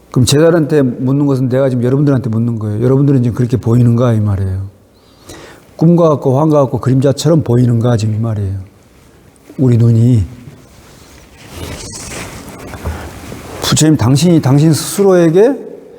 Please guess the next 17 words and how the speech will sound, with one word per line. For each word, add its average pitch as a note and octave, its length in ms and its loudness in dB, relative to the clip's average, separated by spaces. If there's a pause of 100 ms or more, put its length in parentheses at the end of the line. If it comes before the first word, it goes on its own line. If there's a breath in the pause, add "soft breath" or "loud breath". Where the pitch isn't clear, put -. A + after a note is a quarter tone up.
(800 loud breath)
아, G2+ 200 -6
모습으로서 D#3 580 2
나를 C#3+ 280 2
보려고 C3 340 0
하거나 B2 500 -2 (220)
이 C3 180 0
음성으로서, D3+ 920 2 (160)
어, A#2+ 360 -4
아, C3+ 100 2 (120)
저 C3+ 160 -2
목소리는 D3 440 2
부처님 D3 360 0
목소리, A#2+ 560 0 (380 loud breath)
저 - 140 -4
말씀은 C#3+ 340 2
부처님 C#3+ 340 0
말씀, B2 480 -2